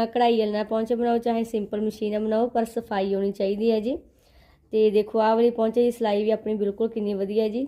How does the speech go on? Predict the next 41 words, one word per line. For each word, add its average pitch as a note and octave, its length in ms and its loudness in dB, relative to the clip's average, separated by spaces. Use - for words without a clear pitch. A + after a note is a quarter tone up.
ਦੇਖੋ G#3+ 280 -4
ਕੋਈ G#3+ 280 2
ਵੀ A3+ 120 -2
ਝੋਲ A3 280 0
ਝੋਲ A3 260 0
ਨਹੀਂ G#3 120 -2
ਗਿਆ G3+ 120 -2
ਕਿਸੇ G#3 240 -8
ਪਾਸੇ। G#3 400 -2
ਤੁਸੀਂ A3+ 300 -4
ਇਸ G#3+ 160 0
ਤਰ੍ਹਾਂ G#3 240 -6
ਸਫਾਈ G#3 400 -4
ਨਾਲ G3+ 160 -2
ਕੰਮ G3 280 -4
ਕਰੋ G3+ 240 2
ਤੇ G#3+ 380 4
ਕੰਮ A3 220 0
ਤਾਂ A#3 140 0
ਹੀ A#3 60 4
ਤੁਹਾਡੇ A3+ 260 2
ਕੋਲ G#3 140 -2
ਭੱਜਿਆ G#3 360 -4
ਆਊਗਾ, G3+ 260 0
ਆਪਣੇ G#3+ 280 -6
ਆਪ G#3 160 -6
ਕੰਮ G#3 200 -4
ਆਉਂਦਾ F#3+ 240 -2
ਜੀ G#3+ 140 -4
ਆਪਾਂ G#3+ 200 -6
ਸਫਾਈ G3+ 400 -8
ਵਾਲਾ G3 160 -6
ਕੰਮ G3 240 -8
ਕਰਦੇ G3 340 -10
ਹਾਂ। D#4 80 -6
ਇਸ A#3+ 100 -8
ਤੋਂ B3+ 200 -10
ਬਾਅਦ B3 180 -2
ਆ A#3 100 -2
ਗਿਆ A3+ 160 -6
ਜੀ B3 160 -10